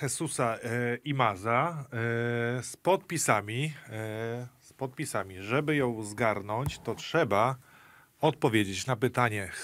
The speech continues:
Jesus Imaz zostanie królem strzelców, bo,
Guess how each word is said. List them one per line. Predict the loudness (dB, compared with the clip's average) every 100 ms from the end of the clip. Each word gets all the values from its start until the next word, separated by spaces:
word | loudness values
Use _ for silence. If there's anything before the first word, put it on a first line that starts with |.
| 4
Jesus | 4 4 0 -2 0
Imaz | 2 4 4 2 0
zostanie | -2 2 2 6 6 8 8 6 4 -6 -4
królem | 4 6 6 4
strzelców, | 4 4 4 2 0 4
bo, | 4 4